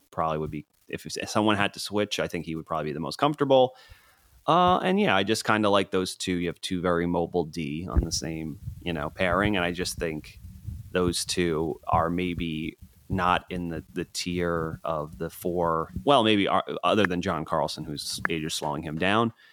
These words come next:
But I just feel the way, you know, I just feel like they might be just slightly under the, the ability of the other four,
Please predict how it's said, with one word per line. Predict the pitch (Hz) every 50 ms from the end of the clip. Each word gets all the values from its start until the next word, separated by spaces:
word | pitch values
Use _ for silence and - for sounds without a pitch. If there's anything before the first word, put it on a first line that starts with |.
| _ _ - - - _
But | - 101 92 92 85 - - -
I | 92 95
just | 92 98 95 -
feel | - - 90 92 90 87 82 73
the | - - 90
way, | 90 90 92 87 85 85 82 76 - _ _ _ _ _ - - -
you | - 208 202
know, | 160 135 135
I | - 127 127
just | 127 131 -
feel | - 135 127
like | 117 110 104
they | - 113 110 104
might | 101 101 104 - -
be | 98 95 90
just | - - 160 190 190 185 185 - - - -
slightly | - 123 113 117 127 127 - - 131 123 120 113 107 98 -
under | - 104 104 101 95 98 98 95
the, | 87 90 - - - _ _ _ -
the | 95 98 95 90 90 87 65
ability | 92 87 95 87 92 92 90
of | 87
the | 87 85
other | 87 92 95 90 90 82
four, | - - - 113 113 117 117 120 127 -